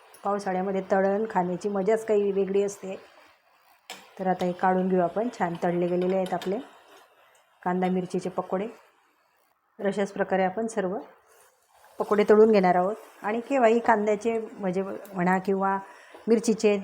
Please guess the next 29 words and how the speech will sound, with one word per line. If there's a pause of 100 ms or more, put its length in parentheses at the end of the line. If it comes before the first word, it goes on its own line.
(180)
तर
आपण (500)
कांद्यालासुद्धा
असं
मीठ
लावून
घ्यायचं, (260)
म्हणजे
भजे
जास्त
चविष्ट
लागतात. (2000)
तर
आता
हे
जे
आधी
आपण
घातलेले
आहे
ते
पलटून
घेऊ
आपण. (2500)
तर
हे
काढून
घेऊ
आपण.